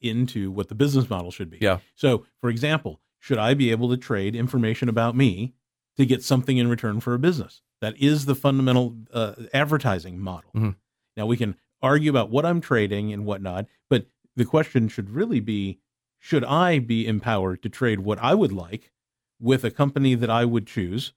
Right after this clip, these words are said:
Speaker 1: to receive something that I value?
Speaker 2: Yeah.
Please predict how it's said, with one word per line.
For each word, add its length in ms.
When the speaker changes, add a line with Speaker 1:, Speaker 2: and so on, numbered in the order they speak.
Speaker 1:
to 80
receive 380
something 400
that 100
I 160
value? 480
Speaker 2:
Yeah. 180